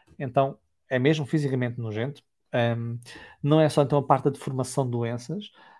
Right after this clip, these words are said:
sa-, se algo, eu falei há pouco dos padrões de beleza, que foge muito desses padrões de beleza, nós também sentimos nojo. E infelizmente nós vemos reações da sociedade em geral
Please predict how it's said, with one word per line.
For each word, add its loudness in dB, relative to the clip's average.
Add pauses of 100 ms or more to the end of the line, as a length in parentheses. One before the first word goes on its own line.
(320)
sa-, -2
se -2
algo, 8
eu 4
falei 4
há 6
pouco -2
dos 0
padrões 0
de -6
beleza, 0
que -16
foge 8
muito 2
desses -2
padrões 0
de -10
beleza, -2 (680)
nós 2
também -2
sentimos -4
nojo. -6 (280)
E 0
infelizmente 4
nós 2
vemos 0
reações 0
da 0
sociedade 0
em 0
geral -2